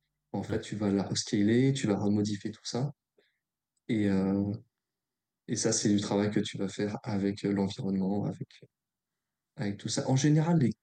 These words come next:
Speaker 1: personnages, hormis un, une très grosse problématique, les personnages, euh, restent comme ils sont.
Speaker 2: Hmm.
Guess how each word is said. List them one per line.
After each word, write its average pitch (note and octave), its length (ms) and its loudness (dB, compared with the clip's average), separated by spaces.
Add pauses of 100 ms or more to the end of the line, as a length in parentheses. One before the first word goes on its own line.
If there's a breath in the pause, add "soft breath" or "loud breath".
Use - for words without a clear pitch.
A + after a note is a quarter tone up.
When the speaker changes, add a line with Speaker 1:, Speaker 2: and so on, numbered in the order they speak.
(440)
Speaker 1:
personnages, D3 880 2 (1500)
hormis D3+ 380 4
un, G2+ 220 0 (160)
une A2+ 220 0
très - 380 -4
grosse C#3 360 0
problématique, A2+ 840 -2 (540)
les G#2+ 160 -2
personnages, A2+ 1080 0
euh, G2+ 320 -2 (320)
restent G2+ 720 -4
comme G#2 180 2
ils G2 80 2
sont. - 180 0 (680)
Speaker 2:
Hmm. G2+ 120 -10